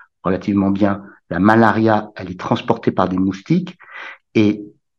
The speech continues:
le fait que le climat change, ça change les, le cycle hydrologique, la précipitation. Donc, euh, pour les moustiques, c'est important. Pour leur ponte, ils ont besoin de flaques, hein, de, de zones humides.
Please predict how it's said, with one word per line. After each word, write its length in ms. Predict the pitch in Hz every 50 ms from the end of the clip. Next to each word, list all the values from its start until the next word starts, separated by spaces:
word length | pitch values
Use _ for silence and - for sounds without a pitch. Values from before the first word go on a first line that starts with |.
| _
le 140 | - 104 101
fait 240 | - - 139 139 139
que 100 | - 127
le 320 | 107 104 107 - - - - -
climat 420 | - - 151 147 151 147 139 135
change, 580 | 131 - - - - 165 196 208 196 151 95 92 - - _ _ _ _ _ _
ça 180 | _ - - 95
change 300 | - - - 139 127 107
les, 120 | 101 90 95 - - _ _ _
le 100 | - 90
cycle 280 | - - - 117 - -
hydrologique, 420 | 101 85 98 98 - 233 226 226
la 120 | - - - - - - _ _ _ _
précipitation. 760 | - - 196 - - - - - 107 101 101 - 104 104 214
Donc, 240 | 147 113 98 - -
euh, 80 | 85 87 - - - - - - _ -
pour 160 | - 110 113
les 60 | 113
moustiques, 340 | 107 104 104 - - - -
c'est 140 | - - 101
important. 340 | - - - - - 185
Pour 200 | 180 - - -
leur 200 | 98 92 - -
ponte, 300 | _ - 156 170 175 170
ils 120 | 113 104 107
ont 60 | 95
besoin 480 | 92 95 98 92 107 113 127 151 160 156 - - - _ - -
de 80 | 101
flaques, 420 | - - - 127 147 185 202 190 135
hein, 80 | 110
de, 220 | 110 104 98 90 -
de 180 | 90 90 90
zones 180 | 90 104 104 104
humides. 440 | 101 107 113 135 190 202 - -